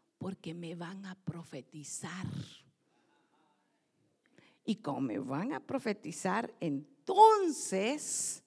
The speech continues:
me voy a preparar, porque yo sé que tengo que llevar una ofrenda al profeta. Y empiezan, sí, y empiezan a tener una alianza, no por amor,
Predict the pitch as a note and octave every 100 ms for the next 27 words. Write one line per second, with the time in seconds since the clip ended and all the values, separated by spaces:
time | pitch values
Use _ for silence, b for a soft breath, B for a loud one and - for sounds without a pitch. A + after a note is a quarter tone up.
0 | _ F#3+ F3 C3+ E3+ G3+ - - - C#3+
1 | F3+ G#3+ F3+ - b b b b - F#3
2 | - C3+ D3 G3+ G#3+ - F#3+ F#3+ G3+ b
3 | b b _ F#3 D3+ - C4 C#4 C#4+ C#4
4 | C#4 - F#3+ E3+ E3+ E3 G3+ A3+ A#3 -
5 | _ A3+ A#3+ A#3+ G#3+ F#3 G#3+ G#3 G#3 G#3
6 | F#3 F#3 E3+ - F3 D#3 F3 - C3+ b
7 | b b b - G3+ E3 E3 D#3 - G#3+
8 | B3 B3 - B3+ A#3+ - - D#3 - -
9 | - G#3 F3+ F3 - A3 A3+ A#3+ A#3+ A#3
10 | - _ - G#3 A#3+ b b b b _
11 | - F3+ E3+ F3 G#3+ G#3+ - G3 G3+ F#3
12 | F#3 F#3+ G#3 A#3 - A3 B B B -
13 | F3+ F#3+ B3 C#4+ C#4 C4 B3 A3 A3+ C4
14 | A#3